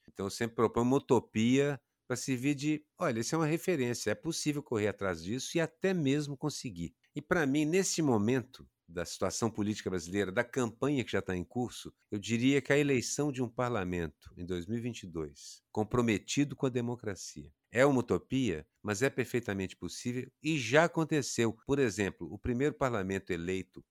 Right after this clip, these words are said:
depois que a ditadura cai, que elegeu a Constituinte, o parlamento que, na verdade, foi a Constituinte, era bastante razoável. Tanto é que votou uma Constituição muito, muito, muito boa. A gente sempre diz assim,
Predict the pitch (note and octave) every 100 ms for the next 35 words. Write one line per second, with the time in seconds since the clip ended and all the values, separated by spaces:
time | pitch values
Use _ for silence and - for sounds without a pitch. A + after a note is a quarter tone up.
0 | _ F2+ - G#2 G#2 - D#2+ - D#2+ E2+
1 | D#2 - - G#2 - _ - F#2 E2+ D#2
2 | F#2 - E2+ - - E2+ F#2+ - E2 G2
3 | F#2 F#2 F#2 _ _ - F2+ E2+ E2 F2+
4 | - G2+ F#2 F2 - F2 - F2+ A#2+ -
5 | _ _ _ _ F#2 A#2 C3 D3+ - -
6 | D#3 E3+ E3 F3 B2+ A#2 A2+ _ G3+ A#3
7 | - F3 C3+ F3+ - D3+ E3 - - E3+
8 | G#3 F3+ - D#3 - B2+ G2 - A#2 D3
9 | _ _ _ _ C#3+ D#3+ E3+ G#3 G3+ F#3+
10 | D3 D#3 F3+ E3 C3 D#3 E3+ D#3 A#2 G2+
11 | - _ - F#2+ C3+ - F3 F3+ D3 D3+
12 | C3+ - F#2+